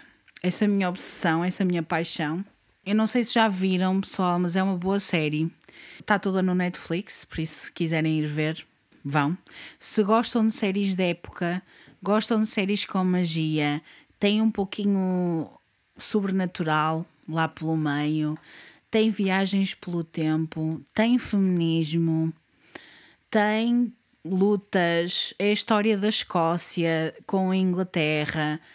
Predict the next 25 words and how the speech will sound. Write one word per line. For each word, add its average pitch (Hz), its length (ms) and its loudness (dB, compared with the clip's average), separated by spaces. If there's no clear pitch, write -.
Não 175 260 2
é 220 100 2
tudo 247 280 0
real, 202 580 2
pessoal, 180 640 -2
é 143 120 -2
uma 165 220 0
série, 170 720 -2
eu - 140 -6
sei, 160 420 -2
mas 208 600 2
tem 190 100 0
muita 220 300 2
parte 196 300 0
de - 60 -2
história 170 680 0
e 185 140 -2
é 175 40 0
muito, 190 540 4
muito 180 220 -2
interessante. 165 640 -4
Vocês 180 360 0
sabem 160 440 2
que 160 120 -6
eu 160 200 -2